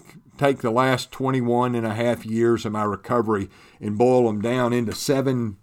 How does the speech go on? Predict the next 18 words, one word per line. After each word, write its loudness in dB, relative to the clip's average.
things, 0
what 2
would 2
they 0
be? 0
And -4
this 0
is -2
what 2
the -6
Power 4
Seven 0
is. -2
It's, -8
I 0
discovered 0
my -2
five 0